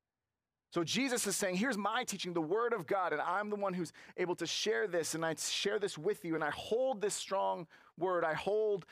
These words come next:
this strong teaching in comparison to the teaching that you're holding on to that is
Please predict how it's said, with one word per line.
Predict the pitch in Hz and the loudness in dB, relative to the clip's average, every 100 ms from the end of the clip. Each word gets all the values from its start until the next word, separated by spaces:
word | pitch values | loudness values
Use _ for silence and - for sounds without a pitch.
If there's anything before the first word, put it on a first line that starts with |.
| - - | -20 -4
this | 170 170 | -2 -2
strong | - - 175 180 175 175 160 _ _ | -4 -4 0 2 0 -2 -10 _ _
teaching | - - 214 - 135 110 110 - _ _ _ _ _ _ _ _ _ _ - | -8 -2 -2 0 -2 -6 -10 -16 _ _ _ _ _ _ _ _ _ _ -2
in | 254 285 | 0 2
comparison | - 262 208 240 254 226 - 185 | 2 0 2 2 2 2 2 0
to | 180 - 190 190 190 - - | -2 -2 0 2 2 0 -2
the | 170 | 0
teaching | - 240 226 196 185 | 2 0 0 0 0
that | |
you're | 180 175 | 0 0
holding | 180 180 175 | 2 2 2
on | 165 170 | 2 0
to | - | -2
that | 165 151 | 0 2
is | 156 | 0